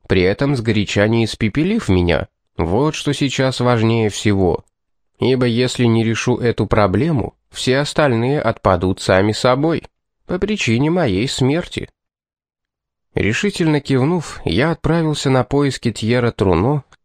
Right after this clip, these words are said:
с целью переговорить о насущных бедах римхальцев и о том, как можно их с моей помощью разрешить. Хозяин таверны отыскался в своей комнате, отдыхал после ночной суеты.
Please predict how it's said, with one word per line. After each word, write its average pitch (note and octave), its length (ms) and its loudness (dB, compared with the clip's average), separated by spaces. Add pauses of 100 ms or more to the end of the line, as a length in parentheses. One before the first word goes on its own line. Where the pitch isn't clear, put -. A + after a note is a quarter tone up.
с - 120 -14
целью F3+ 380 0
переговорить C3+ 760 0
о C3 60 4
насущных B2 680 0
бедах A#2 400 0
римхальцев C3+ 880 -2
и - 100 0
о F2 140 4
том, C#3+ 420 -2
как - 260 0
можно A#2+ 360 2
их A2 240 -2
с - 80 -4
моей E2+ 320 2
помощью A2 500 -2
разрешить. C3 640 -2 (1000)
Хозяин C#3+ 560 0
таверны D#3 460 0
отыскался C#3+ 680 -2
в - 80 -10
своей G#2 340 2
комнате, F#2 640 0 (380)
отдыхал C#3+ 560 0
после G2 320 0
ночной G2 420 2
суеты. A#2+ 560 -2